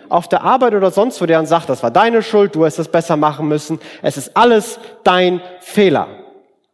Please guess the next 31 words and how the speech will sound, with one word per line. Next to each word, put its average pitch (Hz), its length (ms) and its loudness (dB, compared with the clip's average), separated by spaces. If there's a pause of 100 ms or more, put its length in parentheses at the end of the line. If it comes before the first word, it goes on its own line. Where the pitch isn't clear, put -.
(1800)
Und 165 220 -4
wie 202 180 -4
wohltuend 190 580 -2
ist 143 140 -12
eine 147 140 -4
Botschaft, 160 480 -4
die 127 60 -10
sagt, 110 260 -10
weißt 165 220 -6
du 127 80 -6
was? 147 380 -4 (960)
Ob - 160 -6
du's, - 340 -8
ob 156 120 -4
du, 175 180 -8
ob 156 140 -10
du 185 80 -4
schuld 254 360 -4
bist - 280 -6
oder 165 180 -2
nicht, 123 360 -8 (440)
ist - 80 -20
erstmal 185 640 -4 (140)
vielleicht 160 260 -2
gar 156 160 -2
nicht 143 120 -4
so 127 120 -10
wichtig. - 480 -16 (680)
Da 165 80 2
gibt's 247 280 -2
jemand, 175 480 0